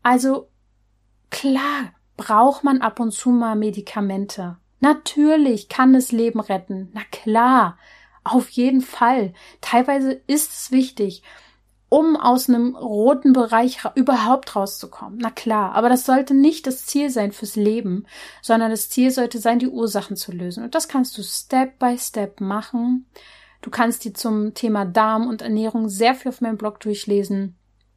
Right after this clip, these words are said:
oder im Podcast reinhören. Ähm, alles eigentlich, was für Erwachsene gilt, was bei Neurodermitis hilft, ist bei Kindern genauso. Nur, dass Kinder enorm abhängig von den Eltern sind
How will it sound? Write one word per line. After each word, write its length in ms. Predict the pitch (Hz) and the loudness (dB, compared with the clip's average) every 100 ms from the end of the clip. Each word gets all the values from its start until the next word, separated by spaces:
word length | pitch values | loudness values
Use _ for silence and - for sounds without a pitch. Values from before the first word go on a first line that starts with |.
| _ _ | _ _
oder 180 | 254 240 | 4 4
im 80 | 220 | 4
Podcast 540 | - 220 - 208 - | 2 -2 -2 -10 -4
reinhören. 540 | 190 190 190 202 196 180 - - - - - | -4 -4 -4 -6 -8 -12 -20 -20 -20 -10 -2
Ähm, 380 | 220 214 220 254 | 0 2 -2 0
alles 380 | 233 294 330 - | 0 2 0 0
eigentlich, 580 | 240 233 226 226 208 202 | -2 0 -2 -4 -2 2
was 280 | 214 - | 0 0
für 160 | - 247 | -8 -2
Erwachsene 520 | 254 277 - - 254 | 0 0 0 2 2
gilt, 300 | 202 196 185 | 2 0 0
was 180 | 202 190 | -6 -4
bei 120 | 202 | -4
Neurodermitis 580 | 196 190 196 190 185 202 | -2 -4 -4 -4 -6 -4
hilft, 320 | 226 226 - | 0 0 -2
ist 180 | - - | -12 -4
bei 120 | 220 | -4
Kindern 420 | 208 247 254 233 | 0 4 4 4
genauso. 540 | 220 214 202 214 196 202 | 0 0 0 -2 -6 -6
Nur, 260 | 240 247 | 2 4
dass 280 | 285 233 - | 4 0 -6
Kinder 520 | - 277 294 220 196 - - _ - | 0 4 4 2 -2 -14 -20 _ 2
enorm 500 | 226 226 247 269 262 | 4 4 4 2 0
abhängig 420 | 254 262 240 247 | -2 0 0 0
von 140 | 226 | -4
den 160 | 214 226 | -4 -4
Eltern 380 | 233 262 262 214 | -4 -2 -2 -2
sind 300 | 202 196 | -4 -6